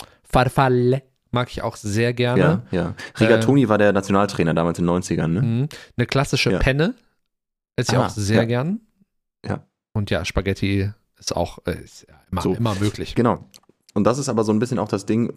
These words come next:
Speaker 2: ähm, meine Kenntnis oder ich glaube die generelle Kenntnis von Pastasorten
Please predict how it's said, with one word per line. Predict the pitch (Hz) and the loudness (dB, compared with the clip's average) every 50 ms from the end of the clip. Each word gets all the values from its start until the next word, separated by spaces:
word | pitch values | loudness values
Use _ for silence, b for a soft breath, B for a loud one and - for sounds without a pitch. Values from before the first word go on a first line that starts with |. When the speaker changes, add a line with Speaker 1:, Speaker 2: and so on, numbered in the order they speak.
| - - | -4 -2
Speaker 2:
ähm, | 73 95 92 90 90 92 92 92 92 - _ _ _ _ _ _ _ - - - | 0 0 0 2 0 0 -2 -2 -6 -10 _ _ _ _ _ _ _ -12 -12 -10
meine | - 95 85 87 98 104 104 95 | -6 -6 -4 -2 0 0 -2 -2
Kenntnis | - - - 151 147 - 98 92 - | -2 -2 -4 -4 -2 -2 -4 -2 -2
oder | 92 90 | -2 -4
ich | 85 - | -2 -2
glaube | 98 92 90 | -2 -2 -2
die | 90 80 | -2 -2
generelle | 85 85 87 90 85 90 104 98 | -2 -2 -2 -2 0 0 0 -2
Kenntnis | 101 - - 120 143 147 147 98 - | -2 -4 -4 -2 -2 -2 -4 -4 -4
von | - 90 90 - | -4 -6 -6 -6
Pastasorten | - - - - - 92 85 87 85 82 85 - - 113 | -6 -8 -6 -2 -2 -2 0 0 -2 -2 -4 -6 -8 -8